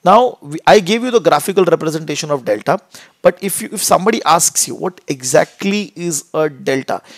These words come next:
you can, you can explain it into two, three ways. So very simple and easy way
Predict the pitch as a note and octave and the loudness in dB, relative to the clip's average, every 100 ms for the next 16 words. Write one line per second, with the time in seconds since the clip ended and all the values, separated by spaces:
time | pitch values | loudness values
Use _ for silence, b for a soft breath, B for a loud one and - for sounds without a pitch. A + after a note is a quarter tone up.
0 | B - E3+ G3+ G3+ _ - D3+ F3 F3+ | B -10 -4 -4 -4 _ -16 -8 -6 -6
1 | - D3 - G3 G3 F3+ E3+ F3 D#3+ D3+ | -8 -10 0 0 0 -2 -4 -8 -10 -10
2 | - C#3+ E3 F3 E3 C3 - D3 E3 A3 | -8 -6 -6 -6 -6 -8 -12 -2 0 2
3 | G3+ F3+ F3+ F#3 E3 D#3+ E3+ D3+ D3+ | 0 2 2 0 -2 -4 -4 -2 -4